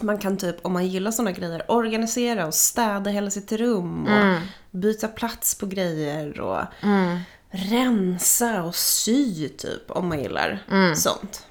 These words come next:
Speaker 1: Man kan spela massa online-spel. Det finns ju en miljard såna.
Speaker 2: Precis.
Speaker 1: Mot varandra också,
Speaker 2: Ja.
Speaker 1: så det kan vara socialt. Man kan ju liksom sjunga och, eh, skriva, så hitta någonting så här kreativt som man
Speaker 2: Mm.
Speaker 1: kanske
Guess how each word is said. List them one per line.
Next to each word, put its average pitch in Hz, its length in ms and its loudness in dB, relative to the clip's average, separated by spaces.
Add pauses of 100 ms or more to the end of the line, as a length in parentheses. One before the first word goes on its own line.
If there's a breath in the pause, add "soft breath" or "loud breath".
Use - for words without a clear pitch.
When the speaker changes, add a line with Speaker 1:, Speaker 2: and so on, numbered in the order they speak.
Speaker 1:
Man 226 160 0
kan - 100 -8
spela 208 220 -2
massa 220 220 -2
online-spel. 214 1120 0
Det 208 60 -4
finns 190 260 -4
ju - 40 0
en 196 320 0
miljard 190 960 -2 (200)
såna. 220 480 -2
Speaker 2:
Precis. - 280 -8
Speaker 1:
Mot 269 300 4
varandra 180 500 2
också, - 280 -2
Speaker 2:
Ja. 202 140 8
Speaker 1:
så - 60 6
det 226 60 0
kan 254 100 -2
vara 226 100 -2
socialt. 214 600 -2
Man 269 220 2
kan 277 160 -4
ju 269 160 2
liksom 233 400 -2
sjunga 262 1300 2
och, - 400 -6
eh, 175 140 -2
skriva, 240 1000 0
så 233 100 -2
hitta 233 380 0
någonting 208 420 -2
så 180 100 -6
här 180 80 -8
kreativt 254 760 -2
som 214 140 6
man 208 120 8
Speaker 2:
Mm. 185 120 4
Speaker 1:
kanske 175 440 -4